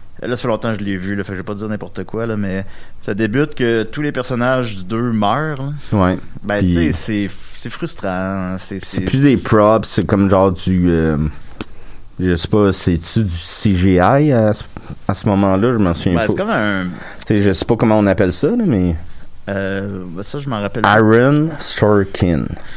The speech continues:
Speaker 1: Mais ça, je trouve que c'est comme un pied de nez au, au spectateur qui est comme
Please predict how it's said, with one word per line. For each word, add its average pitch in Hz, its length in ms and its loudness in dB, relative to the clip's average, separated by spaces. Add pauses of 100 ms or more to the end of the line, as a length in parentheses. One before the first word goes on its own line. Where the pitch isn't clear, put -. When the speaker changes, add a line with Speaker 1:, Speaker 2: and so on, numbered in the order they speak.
(460)
Speaker 1:
Mais 107 120 -6
ça, - 200 -8
je - 60 -8
trouve 185 100 -8
que - 40 -12
c'est - 60 -10
comme - 120 0
un 135 100 4
pied 110 200 -2
de 101 60 0
nez 123 80 2
au, 135 160 0
au 85 120 -4
spectateur 107 600 -2
qui 92 160 -6
est 85 60 -6
comme 98 600 -2